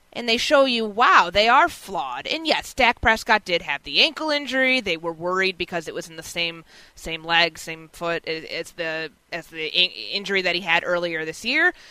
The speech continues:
Um, or excuse me, the one that he had last year. And it's like, okay, what version are you gonna get when he comes back? And it didn't look like the same Dak that was fully healthy to start the season.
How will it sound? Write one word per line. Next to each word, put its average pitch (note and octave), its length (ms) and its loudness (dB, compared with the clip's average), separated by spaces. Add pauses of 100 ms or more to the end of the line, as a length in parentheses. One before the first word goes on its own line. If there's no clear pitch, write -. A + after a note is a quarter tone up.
(260)
Um, F#3 260 6
or - 20 -4
excuse G#3+ 240 -4
me, D#3 140 -6
the F3+ 100 -10
one F#3+ 160 0
that F3+ 60 0
he G3 80 -2
had E3+ 140 0
last F#3+ 360 2
year. A#3+ 240 6
And G#3+ 100 2
it's - 80 -10
like, E3+ 140 -10
okay, F3+ 400 2
what D#3 180 -8
version E3 300 -6
are D#3+ 40 -8
you D#3 120 -8
gonna D#3+ 160 -10
get E3+ 200 -2
when E3+ 120 -6
he E3 40 -8
comes D#3 280 -14
back? C#4 320 4
And A3+ 80 0
it G3+ 80 -6
didn't A3+ 280 -2
look C#4+ 220 2
like F#3+ 300 -2 (180)
the - 80 -8
same A3 480 4
Dak G3+ 340 4
that F#3 140 2
was E3+ 160 -8
fully F#3 320 -2
healthy F3+ 380 0
to E3+ 80 -10
start D#3 240 -6
the - 80 -18
season. A#3 440 -4